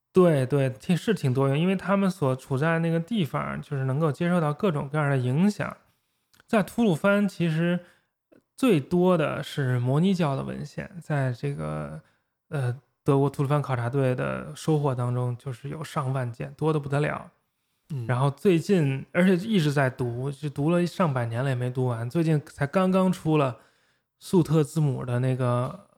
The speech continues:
Speaker 1: 呃，文书的目录，只是出了个目录而已，就告诉我们有几件儿那，这都，都，都有几，几行，就这种，读还根本就没读呢，就只不过有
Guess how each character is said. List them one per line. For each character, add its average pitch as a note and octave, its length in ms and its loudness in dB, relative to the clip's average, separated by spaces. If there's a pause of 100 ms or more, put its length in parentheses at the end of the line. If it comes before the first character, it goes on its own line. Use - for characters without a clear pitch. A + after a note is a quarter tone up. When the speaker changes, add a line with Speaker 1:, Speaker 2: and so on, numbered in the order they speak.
(160)
Speaker 1:
呃， - 180 -10
文 C3+ 280 4
书 D#3 280 0
的 C#3 140 4
目 E3 260 4
录， F3 320 2 (320)
只 - 120 -8
是 B2 140 -10
出 F3 160 -2
了 F3 80 2
个 F3 100 4
目 F#3 220 4
录 F3 160 4
而 C3+ 180 -2
已， C3+ 140 -6
就 C#3+ 100 -6
告 D#3 180 2
诉 C#3 140 -4
我 C#3 100 2
们 D3 140 0
有 D#3 100 2
几 C#3 280 -6
件 C#3+ 100 -2
儿 C3+ 80 -2
那， C3+ 140 -6
这 D3+ 140 -6
都， D#3+ 120 -2
都， D#3 220 -4 (280)
都 E3+ 120 -2
有 E3+ 100 2
几， - 220 -8
几 C3 180 -6
行， B2 320 -4
就 C#3+ 80 -2
这 C#3+ 140 0
种， C#3 260 -8 (340)
读 D3 220 2
还 D3+ 240 2
根 F#3 140 -2
本 D3 120 0
就 B2 80 -4
没 C3 220 -2
读 B2 260 -4
呢， C3 160 -4
就 B2+ 120 -8
只 - 160 -10
不 B2 40 -4
过 C#3+ 140 -2
有 B2+ 100 0